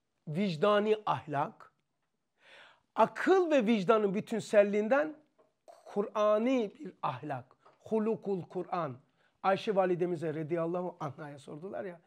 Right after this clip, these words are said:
Peygamber aleyhisselatü vesselam ahlakı nasıldı? Siz Kur'an okumaz mısınız?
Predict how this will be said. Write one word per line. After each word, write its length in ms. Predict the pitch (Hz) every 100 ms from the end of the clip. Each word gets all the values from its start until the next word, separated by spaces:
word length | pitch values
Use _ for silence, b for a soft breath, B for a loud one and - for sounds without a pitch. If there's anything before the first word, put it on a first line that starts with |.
| _ _
Peygamber 400 | - 170 190 190
aleyhisselatü 380 | 180 175 185 185
vesselam 260 | 180 180
ahlakı 360 | 170 170 170 180
nasıldı? 540 | 190 190 170 180 233 - _ _
Siz 220 | - 180
Kur'an 240 | - 185 180
okumaz 380 | 175 190 220
mısınız? 360 | 214 214 - 233